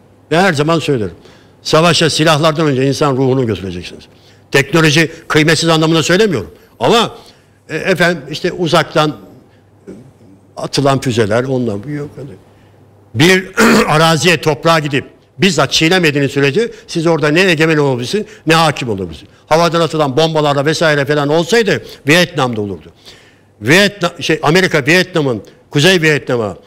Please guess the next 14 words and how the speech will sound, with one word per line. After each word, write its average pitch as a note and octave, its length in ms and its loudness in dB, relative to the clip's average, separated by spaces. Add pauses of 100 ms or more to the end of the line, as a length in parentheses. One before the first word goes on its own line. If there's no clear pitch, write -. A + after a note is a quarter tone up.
(180)
metrekareye D#3+ 720 0 (160)
iki E3 200 -2
yüz D#3 100 0
elli E3 240 2
altı F3 220 0
kilogram D3+ 420 0
bomba C3 260 -2
attı. - 260 -12 (680)
Metrekareye A2 800 -2
iki - 320 -6
yüz A2 160 -4
elli A#2+ 280 0
altı A2+ 220 -2
kilogram. E2 320 -10